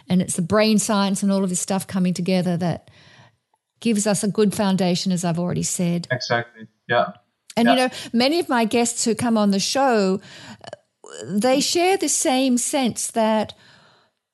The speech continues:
Speaker 1: they felt legitimized because they had this intuition and they, you know, had this strong spirit of optimism and
Speaker 2: Yeah.
Speaker 1: hope and faith, not in any religious sense at all, but just in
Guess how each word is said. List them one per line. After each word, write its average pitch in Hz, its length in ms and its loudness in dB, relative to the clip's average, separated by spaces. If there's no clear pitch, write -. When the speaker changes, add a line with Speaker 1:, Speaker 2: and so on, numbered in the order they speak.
Speaker 1:
they 277 140 4
felt 392 280 2
legitimized 262 840 2
because 247 360 -2
they 254 120 0
had 285 220 -2
this 285 180 -4
intuition 247 840 0
and 214 320 2
they, 208 500 4
you 226 120 0
know, 208 140 2
had 208 260 -2
this 214 320 0
strong 226 680 0
spirit - 760 0
of 180 400 0
optimism 254 800 0
and 185 180 0
Speaker 2:
Yeah. - 100 2
Speaker 1:
hope 247 340 2
and 202 420 2
faith, 226 640 0
not 254 220 0
in 269 100 0
any 247 220 2
religious 220 460 2
sense 208 360 0
at 185 120 2
all, 190 340 2
but 220 220 -4
just 214 360 -2
in 202 380 2